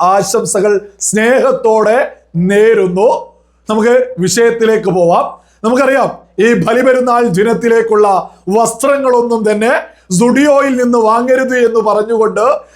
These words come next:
ജമാഅത്തെ ഇസ്ലാമിയൊക്കെ പരസ്യമായിട്ട് രംഗത്തെത്തിയിട്ടുണ്ട്. മാത്രമല്ല, എസ് ഐ ഒ ഡയറക്റ്റ് ആയിട്ട് Zudio-യിലേക്ക് മാർച്ച് ഉൾപ്പെടെ നടത്തിയിട്ടുണ്ട്. വലിയ ബഹിഷ്കരണമാണ് Zudio-ക്ക് നേരെ,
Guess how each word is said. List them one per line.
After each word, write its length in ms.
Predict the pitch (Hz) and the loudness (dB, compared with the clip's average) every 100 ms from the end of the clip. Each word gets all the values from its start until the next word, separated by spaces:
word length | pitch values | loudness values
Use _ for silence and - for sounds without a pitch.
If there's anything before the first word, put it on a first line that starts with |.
| _ | _
ജമാഅത്തെ 560 | 165 214 240 294 285 269 | -2 0 0 -2 0 0
ഇസ്ലാമിയൊക്കെ 960 | 254 - 240 233 233 226 226 220 202 - - 208 | -2 -2 0 0 0 -2 0 0 0 -2 -6 -2
പരസ്യമായിട്ട് 840 | 214 254 254 269 254 226 220 220 | 0 0 0 0 2 2 0 0
രംഗത്തെത്തിയിട്ടുണ്ട്. 1040 | 202 190 202 240 240 226 233 240 247 254 311 - - _ - | 0 0 0 -2 0 -2 0 0 2 0 -2 -4 -12 _ -6
മാത്രമല്ല, 880 | 214 233 240 254 247 233 226 415 - - 208 | -2 -2 0 0 0 2 0 -2 -8 -4 0
എസ് 220 | 233 233 269 | 0 0 0
ഐ 140 | 262 | 2
ഒ 260 | 247 - - - - | 2 0 -4 -12 -4
ഡയറക്റ്റ് 520 | 180 220 277 269 - 240 | 0 2 2 0 0 0
ആയിട്ട് 280 | 233 233 | 0 0
Zudio-യിലേക്ക് 1040 | 226 165 214 247 262 254 247 226 226 226 220 - - | 0 2 2 2 2 2 2 0 2 0 0 -6 -6
മാർച്ച് 460 | 190 214 262 - 233 | -2 0 0 0 -2
ഉൾപ്പെടെ 560 | 226 220 220 262 - - 190 | 0 0 2 0 -4 -8 -2
നടത്തിയിട്ടുണ്ട്. 720 | 214 220 226 233 240 233 226 285 - - - | 0 0 0 0 0 0 2 0 -2 -8 -6
വലിയ 340 | 190 262 302 | -2 0 2
ബഹിഷ്കരണമാണ് 1000 | 302 240 262 - - 311 285 269 240 233 240 226 - - | 2 2 0 -2 -2 -2 0 0 0 2 0 -2 -8 -2
Zudio-ക്ക് 640 | - 226 247 277 277 254 240 | 0 2 2 2 2 0 0
നേരെ, 480 | 233 220 220 220 | 2 2 0 -4